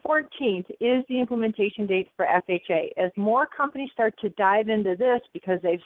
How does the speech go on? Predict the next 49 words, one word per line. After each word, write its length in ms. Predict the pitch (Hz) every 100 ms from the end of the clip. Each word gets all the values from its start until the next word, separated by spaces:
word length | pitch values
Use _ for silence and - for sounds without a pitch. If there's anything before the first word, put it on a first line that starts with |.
| -
set 200 | 175 - -
trid 200 | 220 214
aside, 500 | 190 - 220 214 185 -
and 100 | 202
I 200 | 220 254
think 240 | 285 277
this 120 | 269 262
is 100 | 247 -
funny, 280 | 247 269 226
people 320 | - 220 202
go, 220 | 190 175
"Oh, 220 | - 202 202
great, 400 | 196 196 185 - - - -
I'm 80 | 190
gonna 140 | 208 202
pay 200 | 247 254
attention 360 | 262 262 -
to 40 | 226
F 200 | 208 214
H 120 | 196 196
A 120 | 185
'cause 200 | - 185 - -
trid 220 | 214 208
is 140 | 180
way 260 | 185 196 185
after 300 | 180 185 180
that." 180 | 165 - _ _
It's 200 | 262 285 330
only 240 | 311 311 -
two 120 | 311
weeks 320 | 285 285 277
after 400 | 220 220 220 170
it, 100 | 147 -
<laughs> 120 | - -
so 100 | -
there's 180 | 349 -
not 220 | 330 302
a 120 | 285 -
lot 200 | 285 254
of 160 | 240 208
breathing 400 | 240 247 226 214 -
room. 260 | 190 220 - - - -
But 240 | 240 233 233 - - 233
the 60 | 220 254
F 120 | 285
H 200 | 320 294
A 160 | 277 269
list 240 | 254 214 -
is 140 | 196